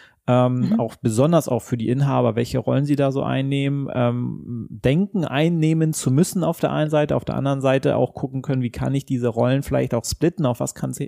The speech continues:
Speaker 1: kann ich mich konzentrieren. Ähm, wie du gesagt hast, wir sind keine Übermenschen, jeder hat so seine Fähigkeiten. Ich zum Beispiel, ich kann nicht so gut mit Zahlen, also mich kannst du nicht
Speaker 2: Mhm.
Speaker 1: in eine Steuerkanzlei stecken. Ähm, ich, ähm, müsste da mit den Zahlen arbeiten. Ich wäre dann tatsächlich eher derjenige, der die Leute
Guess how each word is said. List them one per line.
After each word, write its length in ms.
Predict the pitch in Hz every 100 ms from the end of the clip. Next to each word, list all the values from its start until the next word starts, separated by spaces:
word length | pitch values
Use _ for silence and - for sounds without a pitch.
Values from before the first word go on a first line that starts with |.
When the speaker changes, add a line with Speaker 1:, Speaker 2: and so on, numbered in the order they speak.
| -
Speaker 1:
kann 180 | - 127
ich 140 | 127
mich 160 | 127 -
konzentrieren. 720 | 127 - 117 - 156 156 170 - - - - -
Ähm, 160 | 123
wie 80 | 131
du 80 | 131
gesagt 320 | 131 131 -
hast, 140 | 127 -
wir 80 |
sind 200 | 123 139
keine 220 | - 135 127
Übermenschen, 540 | 135 139 131 123 127
jeder 340 | 123 120 123
hat 160 | 123 120
so 100 | 120
seine 240 | 117 117
Fähigkeiten. 680 | 110 139 151 - 143 135 135
Ich 160 | - 135
zum 140 | 131
Beispiel, 460 | 123 127 131 131 131
ich 180 | 120 -
kann 200 | 143 135
nicht 160 | 135
so 120 | - 123
gut 180 | 127
mit 160 | 123 113
Zahlen, 400 | 147 147 147 147
also 220 | 120 120
mich 160 | 131 -
kannst 280 | 131 131 131
du 40 |
nicht 360 | 135 143 - -
Speaker 2:
Mhm. 200 | 226 208 226
Speaker 1:
in 80 | 143
eine 80 |
Steuerkanzlei 640 | 131 139 139 139 143 143 135
stecken. 480 | - 143 - 151 -
Ähm, 380 | 139 143 143 139
ich, 200 | 147 - 135 - - 139
ähm, 280 | 135 135 131
müsste 480 | 131 131 135 - 135
da 100 | 127
mit 160 | 127
den 80 | 123
Zahlen 320 | - 143 147
arbeiten. 480 | 123 127 127 123 127
Ich 140 | 123
wäre 100 | 127
dann 80 | 120
tatsächlich 440 | 127 - 127 127 127
eher 120 | 120
derjenige, 480 | 120 123 127 120 113
der 160 | 117
die 120 | 113
Leute 340 | 113 120 120